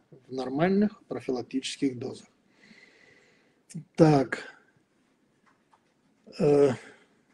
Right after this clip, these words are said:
у выписанных ковидных пациентов часто звучит диагноз «сахарный диабет». Впервые выявлен, гормоноиндуцированный. Так это введение Г К С провоцирует развитие диабета или все-таки ковид? Не-не,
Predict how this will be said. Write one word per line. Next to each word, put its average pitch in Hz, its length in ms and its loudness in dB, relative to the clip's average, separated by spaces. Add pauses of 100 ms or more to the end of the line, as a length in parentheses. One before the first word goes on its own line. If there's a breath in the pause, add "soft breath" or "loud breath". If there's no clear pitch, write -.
(1400 loud breath)
у 165 160 6
выписанных 185 420 4
ковидных 175 480 4
пациентов 202 480 2
часто 165 300 2
звучит 156 320 -2
диагноз 135 680 2
«сахарный 143 420 -2
диабет». 165 340 0
Впервые 151 360 6
выявлен, 180 420 4
гормоноиндуцированный. 147 1300 2 (640 soft breath)
Так 151 240 0
это 170 180 2
введение 147 680 4 (120)
Г 139 380 -8
К 156 120 -2
С 190 280 8
провоцирует 147 680 0
развитие 135 280 0
диабета 143 460 2
или 131 60 -2
все-таки - 280 -8
ковид? 147 320 0
Не-не, 175 340 4